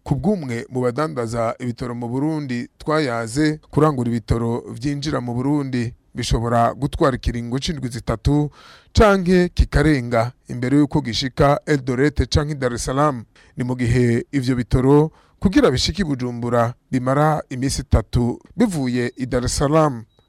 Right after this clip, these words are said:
hano i Bujumbura gishikira mu bubiko bwa sepe imbere y'uko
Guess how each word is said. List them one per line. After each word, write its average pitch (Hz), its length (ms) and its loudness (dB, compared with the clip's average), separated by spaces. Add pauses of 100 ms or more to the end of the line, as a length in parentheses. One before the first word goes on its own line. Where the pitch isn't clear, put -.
(160)
hano 135 400 0
i 131 80 -2
Bujumbura 120 680 2 (320)
gishikira 151 420 2
mu 151 180 2
bubiko 214 320 0
bwa 123 180 2
sepe 135 540 2 (180)
imbere 131 300 -2
y'uko 143 640 2